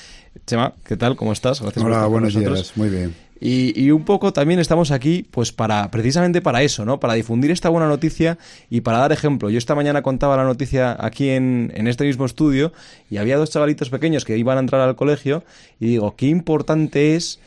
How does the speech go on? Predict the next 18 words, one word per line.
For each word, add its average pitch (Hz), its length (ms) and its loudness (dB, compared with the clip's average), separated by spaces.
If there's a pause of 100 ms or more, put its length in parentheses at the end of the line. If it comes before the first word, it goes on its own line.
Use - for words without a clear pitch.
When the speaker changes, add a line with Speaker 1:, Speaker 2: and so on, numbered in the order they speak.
(420)
Speaker 1:
mm, 107 640 -2
dar 131 200 0
a 170 40 0
conocer 160 360 0
esta, 151 200 -2
esta, 147 380 -2
esta, 139 580 -2
esta 127 340 -2
historia 160 300 -2
en 143 60 -4
concreto, 160 440 -2
pero, 117 320 0
pero, 107 380 -2
pues 104 220 -6
eso, 170 180 -4
¿no? 135 160 -2
Esos 156 280 -2
ejemplos 170 500 0